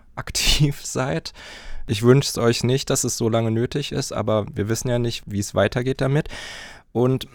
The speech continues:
ja, bei euch in der Initiative sind Menschen aktiv, die, wie ihr jetzt auch gesagt habt, selber vom System Hartz vier betroffen sind.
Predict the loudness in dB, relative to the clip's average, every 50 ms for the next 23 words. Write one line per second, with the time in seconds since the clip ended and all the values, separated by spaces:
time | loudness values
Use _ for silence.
0 | -10 -2 4 4 6 6 6 6 6 6 6 6 6 6 6 6 6 4 4 2
1 | 0 -2 -2 -2 -2 -2 -2 2 2 2 2 4 2 2 2 2 0 0 0 0
2 | 0 0 -2 -2 -2 -4 -4 -4 -4 -2 -2 0 -2 -2 -4 -10 -20 _ _ -2
3 | 0 2 2 2 4 4 4 2 2 0 -2 -6 -6 -6 -2 0 2 4 4 6
4 | 4 4 2 0 -2 -2 -2 -2 -2 2 4 6 6 4 4 2 0 0 0 0
5 | 2 2 2 4 4 4 4 4 4 2 2 0 -4 -8 -12 -10 -4 -2 -2 0
6 | 0 -2 -4 -6 -8 -4 -2 0 0 0 0 0 0 0 0 0 -2 -4 -8 -8
7 | -4 0 0 0 2 0 -2 -6 -6 -4 0 2 2 2 2 0 -4 -2 -2 -2
8 | 0 0 0 0 -2